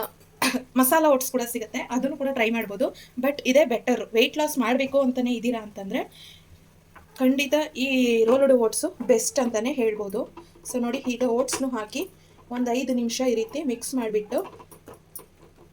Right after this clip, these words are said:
ಮತ್ತೆ ಲಿಡ್‌ನ ಕ್ಲೋಸ್ ಮಾಡ್ಕೊಳ್ಳೋಣ.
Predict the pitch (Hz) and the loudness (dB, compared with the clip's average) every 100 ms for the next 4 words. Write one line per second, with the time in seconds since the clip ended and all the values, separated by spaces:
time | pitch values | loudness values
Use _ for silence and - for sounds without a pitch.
0 | - 233 226 285 302 - - - - 247 | -8 -8 -4 -4 -4 -10 -20 -20 -12 -6
1 | 254 254 254 262 233 240 240 220 - 220 | -4 -2 -4 -2 2 4 4 0 -6 -6
2 | 214 | -6